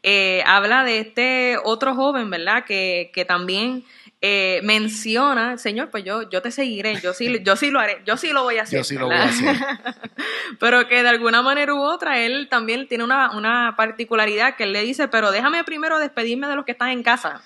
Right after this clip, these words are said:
Speaker 1: ¿verdad? Me gusta la versión
Speaker 2: De-,
Speaker 1: popular, como lo
Speaker 2: de-,
Speaker 1: dice.
Speaker 2: "Déjame despedirme de mami, de papi".
Speaker 1: Exacto, exacto, pero, pero Jesús lo que le dice es que, eh, el que pone la mano en el arado sigue hacia adelante y no mira hacia atrás, ¿verdad? Y que, eh, qué difícil, ¿verdad? Esa,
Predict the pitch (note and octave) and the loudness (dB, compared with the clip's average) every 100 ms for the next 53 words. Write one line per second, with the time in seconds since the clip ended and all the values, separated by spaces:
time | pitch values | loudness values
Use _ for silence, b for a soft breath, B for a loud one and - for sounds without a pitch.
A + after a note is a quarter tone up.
0 | - D#3+ F3 F#3 F3+ F#3 A3 G3+ F#3 G3+ | -8 -4 0 0 0 2 2 2 0 0
1 | G#3+ C#3+ F#3 F#3+ F#3 F3+ E3+ F3+ F#3+ B2+ | 0 0 2 0 0 -4 -2 0 2 0
2 | D#3+ A#2+ A#2 A#2+ C3+ C3+ C3+ C3+ C#3 B2 | 0 0 0 0 -2 -2 -4 -2 -2 -2
3 | A2+ B2 A2+ G2+ G2+ - G#2 - F2 F#3+ | -2 -4 -4 -6 -6 -6 -6 -6 -2 0
4 | G3+ G#3+ G3 F#3+ F3+ E3+ E3+ F3+ F3+ F3+ | 0 -2 -2 -2 -6 -4 -2 -4 -2 -4
5 | F#3+ F#3+ F#3 F3 F3 F#3+ G3 G#3 F#3+ - | 0 0 2 0 0 0 0 -2 -4 -6
6 | G3 A3 - A#3 A#3 A#3 A3 A#3 B3 B3+ | -8 -8 -4 -4 -2 0 0 -2 -4 -4
7 | G#3+ A#3+ A#3+ B3+ A#3+ G3+ F3+ - B B | -4 -4 -6 -4 -2 -2 -4 -8 B B
8 | - F#3 F#3+ F#3 F3 F#3+ F#3 G3 F#3 G3+ | -4 0 2 2 2 -2 -2 -4 -2 -2
9 | A#3 B3 B3+ B3+ A#3 G#3 A3 C4+ C4+ C4+ | 0 0 -2 -2 -2 0 0 0 -2 -4
10 | A3 G#3 G3+ A3 B3 A3+ G#3+ A#3+ A#3 F#3+ | -10 -4 -4 -2 -2 -2 -2 -4 -8 -8
11 | F#3 G3+ G3+ F3 D#3 D#3 D#3 D#3+ D3+ D#3+ | -6 -8 -8 -10 -8 -10 -10 -18 -10 -6
12 | F#3+ F3 E3+ D#3+ - F#3 - A3 C4+ B3 | -6 -6 -8 -8 -8 -12 -8 -6 -6 -6
13 | B3 F#3+ D#3+ D#3+ D3 E3+ F3 E3 G3 F3+ | -8 -10 -12 -16 -12 -8 -8 -8 -8 -8
14 | E3 | -10